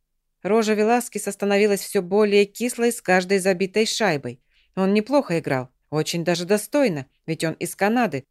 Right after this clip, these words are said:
но на него не смотрела девчонка, которая ему нравится. Поэтому у него не было шансов. Эйфория и радость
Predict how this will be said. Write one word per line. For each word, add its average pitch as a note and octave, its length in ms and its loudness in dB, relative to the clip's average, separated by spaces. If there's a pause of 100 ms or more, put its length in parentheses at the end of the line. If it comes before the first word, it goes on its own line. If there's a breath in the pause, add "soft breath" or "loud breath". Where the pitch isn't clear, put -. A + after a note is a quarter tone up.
(260)
но F#3 160 0
на G3 100 2
него G3 280 4
не G#3 100 2
смотрела G#3 540 0
девчонка, F#3+ 580 -4
которая F3 540 2
ему E3+ 280 -4
нравится. E3 600 -2 (300)
Поэтому B3 460 0
у - 80 -4
него G#3+ 260 2
не A3 180 2
было C3+ 200 -6
шансов. - 580 -8 (480)
Эйфория G#3 500 4
и - 160 2
радость A3 440 0